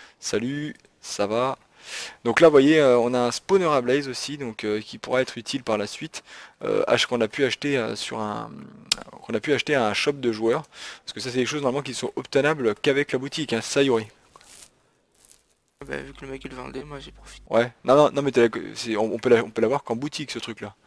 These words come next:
Speaker 2: Ouais, c'est qu'en
Speaker 1: Ouais.
Speaker 2: boutique, je pense.
Speaker 1: Donc, euh, vous voyez que sans, sans faire du pay for win, vous voyez, on a quand même réussi à obtenir, euh,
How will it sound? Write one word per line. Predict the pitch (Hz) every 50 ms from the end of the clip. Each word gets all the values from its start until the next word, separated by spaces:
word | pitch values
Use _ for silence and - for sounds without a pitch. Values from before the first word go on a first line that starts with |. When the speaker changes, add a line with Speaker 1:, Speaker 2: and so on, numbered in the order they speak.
| -
Speaker 2:
Ouais, | - 147 156 160 160
c'est | - - - -
qu'en | - 147 143
Speaker 1:
Ouais. | 110 104
Speaker 2:
boutique, | 135 - - - -
je | - - - -
pense. | - 71 76
Speaker 1:
Donc, | 98 107 107 - - 110
euh, | 104 53 98 92 92 50 - -
vous | - -
voyez | - 120 123 131 143 147
que | - - 113 107 107 104 101 101 107 - - -
sans, | - - - 165 165 165 160 151 143 139
sans | 127 - - 156
faire | 170 170
du | 170 156
pay | - 156
for | 143 - - 117
win, | 110 117 151 165
vous | 135
voyez, | 110 98 104 131
on | 147 135 113
a | 107 107
quand | - 120
même | 127 135
réussi | 123 110 107 - - 139
à |
obtenir, | 123 - - 104 110 123 135 123 113
euh, | - - -